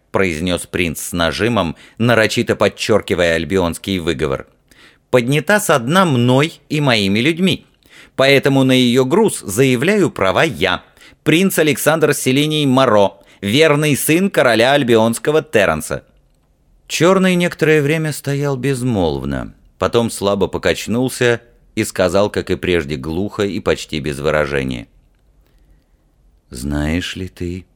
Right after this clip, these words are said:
маленький принц, сколько пушек нес этот корабль?» Сабля черного указала на останки капитании. «Я читал семьдесят четыре, но, по-моему, это неправда. Должно быть больше».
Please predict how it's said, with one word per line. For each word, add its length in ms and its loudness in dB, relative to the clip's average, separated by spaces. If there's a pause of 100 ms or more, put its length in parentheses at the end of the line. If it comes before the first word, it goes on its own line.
(140)
маленький 640 -8
принц, 520 -14 (420)
сколько 540 -4
пушек 640 -10
нес 280 -10
этот 280 -16
корабль?» 500 -14 (960)
Сабля 400 -2
черного 400 -2
указала 560 -2
на 160 -2
останки 460 -6
капитании. 680 -10 (1200)
«Я 220 0
читал 340 0
семьдесят 540 -4
четыре, 520 -2 (540)
но, 140 0
по-моему, 400 2
это 180 2
неправда. 600 0 (220)
Должно 440 2
быть 140 0
больше». 420 -2